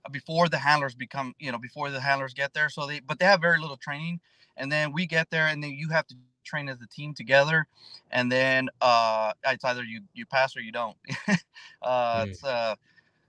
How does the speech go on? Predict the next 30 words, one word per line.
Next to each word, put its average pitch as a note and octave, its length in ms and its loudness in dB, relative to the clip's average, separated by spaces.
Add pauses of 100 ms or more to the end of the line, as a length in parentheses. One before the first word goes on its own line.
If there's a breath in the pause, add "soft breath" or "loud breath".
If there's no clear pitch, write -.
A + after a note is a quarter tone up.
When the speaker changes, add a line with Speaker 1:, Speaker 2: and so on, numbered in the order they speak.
(120)
Speaker 1:
I - 60 -4 (180)
think G#3 200 -8
they G3+ 80 -4
just F3+ 280 -8
changed E3 480 -4
it, F#3+ 380 -2
but C#3+ 140 0
it C#3+ 60 -2
was D3+ 160 -2
thirteen D#3 420 -2
weeks D3 440 -8 (320)
of A#2 260 0
training, D#3 440 0 (720)
uh, A#2+ 160 0
with C3+ 140 -4
the - 60 -2
dog. C3+ 300 8 (140)
Uh, A2+ 360 4
it - 60 -6
was D3+ 100 -4
fun, D#3+ 380 6 (400)
uh, A#2+ 520 4 (840)
but C3+ 140 6
it's - 540 -6
also, C3 800 0
uh, A2+ 400 0 (460)
very A#2 260 4
tough. G#2+ 280 0 (840)
Uh, A2 40 -8
Speaker 2:
Mm. G2 560 -6